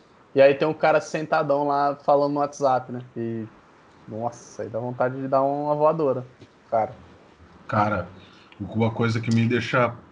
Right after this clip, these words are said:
Speaker 2: me deixava, né? Agora faz tempo que eu não vou na academia, mas que, que eu ficava puto, era os caras que ia malhar, e todo mundo sabe disso.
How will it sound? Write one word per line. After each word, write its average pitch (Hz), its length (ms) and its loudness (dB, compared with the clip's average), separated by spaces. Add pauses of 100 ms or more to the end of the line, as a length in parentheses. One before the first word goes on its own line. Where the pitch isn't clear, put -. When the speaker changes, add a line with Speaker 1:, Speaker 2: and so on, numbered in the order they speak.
(360)
Speaker 2:
me 104 80 -2
deixava, 107 540 2
né? 104 140 -4
Agora 104 380 -2
faz 107 240 -10
tempo 107 180 -8
que - 60 -20
eu 113 60 -6
não 107 60 -4
vou 107 100 -4
na 104 40 -8
academia, 101 400 -6
mas 95 280 -6 (600)
que, - 280 -8
que 107 420 -6 (180)
eu 107 60 -8
ficava 127 240 -2
puto, 135 480 -2 (440)
era 107 140 2
os 107 160 -6
caras 117 300 2
que 123 80 -4
ia 120 120 0
malhar, 120 560 0 (720)
e 123 100 -12
todo 180 260 0
mundo 175 160 -2
sabe 120 300 2
disso. 107 260 -4